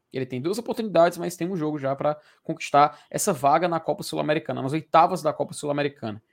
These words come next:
Então, ok, tá encaminhado, né, se a gente pode dizer assim. A única que não,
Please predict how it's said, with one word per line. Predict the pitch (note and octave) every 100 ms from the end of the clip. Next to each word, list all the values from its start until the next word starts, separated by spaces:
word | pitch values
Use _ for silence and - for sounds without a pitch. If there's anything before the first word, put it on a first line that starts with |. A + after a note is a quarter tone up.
| _ -
Então, | G3+
ok, | G3+ B2 A2+ -
tá | C3+
encaminhado, | D#3 - F#3+ G3+ E3+ C3+ A#2
né, | A2+
se | A#2+ A#2
a |
gente | A#2 A#2
pode | - B2+
dizer | B2+ C3+
assim. | C#3 A#2 G#2+ _ _ _ -
A | G3+
única | A#3+ C#4 B3
que | A#3 G3
não, | F#3